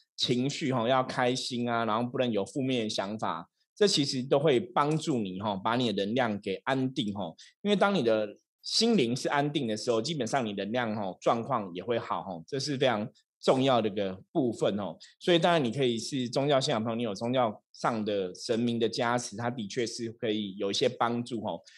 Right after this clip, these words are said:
那如果没有信仰朋友来讲的话，你也可以试着吼，就是让自己处在一个开心正向的思维吼。你也会知道说，当你在开心正向思维来讲的话，你一定是有一个正能量的存在吼，那你自然而然就会得到一个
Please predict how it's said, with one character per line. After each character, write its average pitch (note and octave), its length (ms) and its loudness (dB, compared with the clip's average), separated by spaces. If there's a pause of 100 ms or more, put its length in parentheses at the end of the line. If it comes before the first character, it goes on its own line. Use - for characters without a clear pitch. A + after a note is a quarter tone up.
(160)
那 F3 100 4
如 E3 100 6
果 D3 80 4
没 B2+ 140 4
有 A2 400 0
信 G#3+ 260 0
仰 A2 220 2
朋 A#2+ 180 -2
友 A2+ 280 0
来 A2 180 2
讲 B2 220 -2
的 F#2+ 100 -4
话， A2 260 2 (260)
你 D3 100 0
也 F3+ 100 4
可 D3+ 100 4
以 B2 120 6
试 - 600 -4
着 A#2+ 220 2
吼， A#2 140 0
就 A2+ 80 -2
是 D#3 80 0
让 D3+ 200 2
自 D3+ 220 -2
己 G2+ 220 -8
处 G#2 200 -10
在 C3 180 4
一 B2+ 40 2
个 A2+ 160 0
开 C3 340 0
心 C3 440 -2
正 C3+ 200 4
向 A#2+ 280 0
的 G#2 100 -2
思 - 320 -4
维 F#2+ 240 -2
吼。 G2 240 -8 (280)
你 D3 120 2
也 D3 60 4
会 C#3+ 120 6
知 C#3 160 -2
道 C3+ 140 6
说， B2 220 2
当 D#3+ 160 2
你 A#2+ 100 0
在 B2 100 2
开 B2 200 0
心 A#2+ 200 -4
正 B2 160 0
向 A#2 220 -2
思 A#2 160 -6
维 A2 80 2
来 G2+ 140 0
讲 G2 180 -4
的 G2+ 80 -6
话， A#2 140 0
你 G2+ 100 -6
一 - 20 -6
定 B2 160 -4
是 A#2+ 160 -6
有 G2+ 160 0
一 F2+ 40 -8
个 G2 240 -4 (360)
正 E3 200 6
能 A#2 100 2
量 C3 180 4
的 G#2+ 120 0
存 G2+ 360 -4
在 A2 280 0
吼， G#2+ 180 -4
那 B2 160 -2
你 G#2+ 100 -2
自 A#2 140 -6
然 A2+ 120 2
而 G#2+ 40 -2
然 G#2 180 -2
就 A#2+ 100 0
会 A#2 60 2
得 A#2 140 -4
到 A2 160 0
一 G#2+ 60 -2
个 G2 260 -4